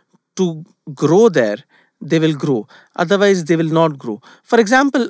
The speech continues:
the, the cells that are shed, the cancer cells that are shed by the breast, actually are moving around the entire circulation of our body.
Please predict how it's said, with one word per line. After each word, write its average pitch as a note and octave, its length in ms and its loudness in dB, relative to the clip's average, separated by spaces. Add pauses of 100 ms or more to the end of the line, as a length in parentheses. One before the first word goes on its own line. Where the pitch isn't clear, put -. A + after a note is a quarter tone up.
(140)
the, F3+ 420 2
the F#3+ 160 -2
cells G3 580 -2
that F3 240 -2
are F3+ 120 0
shed, D3 460 -2
the D#3 120 -6
cancer E3+ 300 -2
cells F3 240 -4
that D#3+ 100 -4
are D3+ 80 -2
shed F3 460 -6
by D#3 200 0
the D3 120 -2
breast, C#3+ 400 -2 (540)
actually A#3 320 -2
are G3+ 80 4
moving G3+ 380 0
around F3+ 320 0
the E3 100 0
entire E3 340 2
circulation D#3+ 540 -4
of C#3 80 -2
our C3 80 -2
body. A#2 400 -6